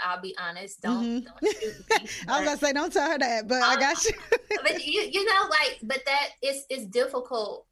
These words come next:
Speaker 1: And, and I'm a chip lover too, right? And so that was one of the first things that I realized about myself when I started to do the work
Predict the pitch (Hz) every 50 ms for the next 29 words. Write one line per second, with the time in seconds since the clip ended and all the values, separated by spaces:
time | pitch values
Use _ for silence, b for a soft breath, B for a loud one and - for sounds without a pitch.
0 | _ - 247 240 226 - - 233 240 233 262 330 339 277 - - - 302 277 277
1 | - 240 226 226 220 226 214 214 - 302 311 269 214 190 196 196 196 202 208 214
2 | 214 226 220 - 247 226 226 226 - 185 220 220 254 285 302 294 233 233 247 226
3 | 226 220 208 208 - 226 202 214 214 - 214 208 214 208 202 190 190 190 196 208
4 | 208 190 190 190 190 185 196 190 190 196 190 180 175 - - 240 240 240 240 240
5 | 202 190 185 196 190 - 208 196 190 180 - - 208 180 180 196 190 185 180 -
6 | 185 185 190 170 - -